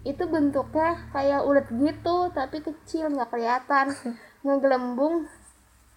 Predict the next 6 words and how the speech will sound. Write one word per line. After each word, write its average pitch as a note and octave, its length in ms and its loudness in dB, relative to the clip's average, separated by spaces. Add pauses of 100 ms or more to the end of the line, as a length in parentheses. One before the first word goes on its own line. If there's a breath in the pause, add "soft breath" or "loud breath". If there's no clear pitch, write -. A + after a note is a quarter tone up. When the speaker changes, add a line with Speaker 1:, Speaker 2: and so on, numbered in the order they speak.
Speaker 1:
sebelah C#4+ 400 6
deh. F#4+ 160 4 (1120 soft breath)
Speaker 2:
Berarti A#3 400 2
yang C#4 240 4
aku C4+ 160 2
lihat C4 320 0